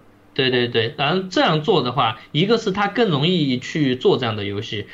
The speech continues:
二一个就是它的那个接口这些是和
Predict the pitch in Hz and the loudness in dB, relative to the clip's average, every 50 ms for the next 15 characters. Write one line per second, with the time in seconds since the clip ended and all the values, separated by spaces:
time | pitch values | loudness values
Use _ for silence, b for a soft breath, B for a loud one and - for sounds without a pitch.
0 | B B B B - 208 196 170 165 165 165 156 175 165 156 156 151 151 - - | B B B B 0 2 2 2 2 0 -2 -2 -2 -2 -2 -2 -4 -4 -6 -6
1 | - 170 165 165 160 151 120 110 107 101 98 95 95 98 117 123 113 117 113 101 | -4 -2 -2 -2 -2 -2 -2 -2 -4 -6 -8 -10 -10 -8 -6 -6 -6 -6 -6 -8
2 | 98 - - 208 202 202 - - - - - 117 123 120 123 123 - - - 120 | -6 -2 0 2 2 2 0 -4 -8 -6 -6 -4 -2 -2 -2 -4 -6 -12 -14 -14
3 | 113 113 - - - 107 104 107 113 | -14 -14 -14 -12 -10 -8 -8 -8 -8